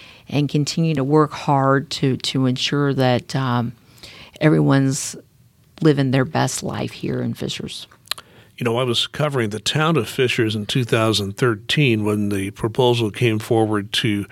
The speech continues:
Speaker 2: have one company do the trash collection for the entire town.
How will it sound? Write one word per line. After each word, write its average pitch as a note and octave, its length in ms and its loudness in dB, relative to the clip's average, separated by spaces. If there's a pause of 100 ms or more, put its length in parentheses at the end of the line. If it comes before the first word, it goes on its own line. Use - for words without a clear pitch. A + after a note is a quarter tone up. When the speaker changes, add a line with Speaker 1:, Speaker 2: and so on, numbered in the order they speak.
(320)
Speaker 2:
have A2 220 0
one A#2+ 260 2
company A#2+ 440 4
do A#2 160 2
the A2 100 -2
trash B2+ 400 2
collection A2 540 -2
for A#2 140 -8
the G#2 120 -6
entire G#2+ 380 -4
town. A#2+ 460 -2